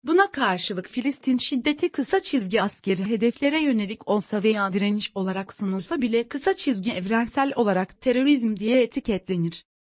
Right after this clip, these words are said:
İkinci intifadadaki intihar bombalarından Gazze'den roket ateşine kadar etiket anında ve mutlaktır.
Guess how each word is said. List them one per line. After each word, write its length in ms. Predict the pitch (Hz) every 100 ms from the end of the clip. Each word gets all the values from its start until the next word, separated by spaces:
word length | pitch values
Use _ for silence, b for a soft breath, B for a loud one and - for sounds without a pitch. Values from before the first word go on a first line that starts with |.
| _
İkinci 400 | 277 - 294 277
intifadadaki 880 | 269 214 240 - 220 208 233 247 -
intihar 480 | 226 226 196 190 170
bombalarından 840 | 202 214 196 185 190 196 220 233
Gazze'den 640 | 214 202 185 202 214 233 233
roket 380 | 220 - 196 -
ateşine 480 | - 240 - 262
kadar 400 | 285 233 214 214
etiket 500 | 185 - - 262 262
anında 520 | 202 180 180 202 277 202
ve 80 |
mutlaktır. 760 | 202 190 - 175 165 - 165